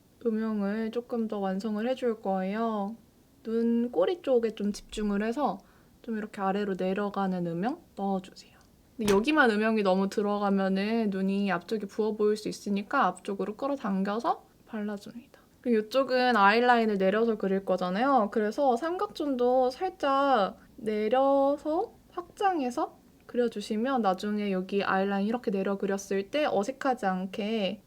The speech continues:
연출될 수 있겠죠? 이렇게 살짝 내려줍니다. 짠! 이쪽은 요 정도로 음영 밑작업을 해줄 거예요.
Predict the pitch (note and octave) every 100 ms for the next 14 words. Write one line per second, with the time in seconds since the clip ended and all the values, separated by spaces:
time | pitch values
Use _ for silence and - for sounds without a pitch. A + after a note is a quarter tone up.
0 | - G3+ - A3 G3+ F3 - - - -
1 | - - A#3+ F4+ - - A3 G#3 - B3
2 | A#3+ G#3 F#3 F#3+ F#3+ G3 - - - -
3 | - - _ _ _ - C4 B3+ A#3 C#4
4 | G4 E4 E4 B3+ A#3 D#4+ F4 D#4+ C4+ G#3+
5 | G#3+ A#3 A3+ F#3+ F#3+ G3+ F#3+ F3+ A3+ C4
6 | G3+ - G#2+ -